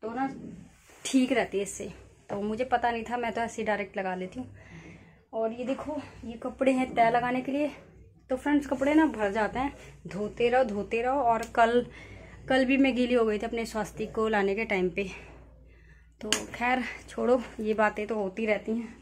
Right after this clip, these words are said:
और मेरा सारा काम हो गया, कपड़े वगैरह भी धो लिए हैं, क्योंकि बरसात का time है, सूखते ही नहीं कपड़े friends।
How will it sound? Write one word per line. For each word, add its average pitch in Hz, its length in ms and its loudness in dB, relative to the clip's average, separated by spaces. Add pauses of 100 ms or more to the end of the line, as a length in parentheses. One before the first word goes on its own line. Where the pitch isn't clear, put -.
(760)
और 208 160 -8
मेरा 214 160 0
सारा 214 280 -2
काम 214 160 0
हो 208 80 2
गया, 220 160 -2
कपड़े 214 320 -2
वगैरह 202 320 0
भी 214 100 0
धो 202 160 -2
लिए 208 160 0
हैं, 254 120 -2 (260)
क्योंकि 220 240 -6
बरसात 202 380 -4
का 202 100 -6
time 214 260 0
है, 233 60 -6 (440)
सूखते 269 380 0
ही 311 60 4
नहीं 330 100 6
कपड़े 285 220 4
friends। 262 340 0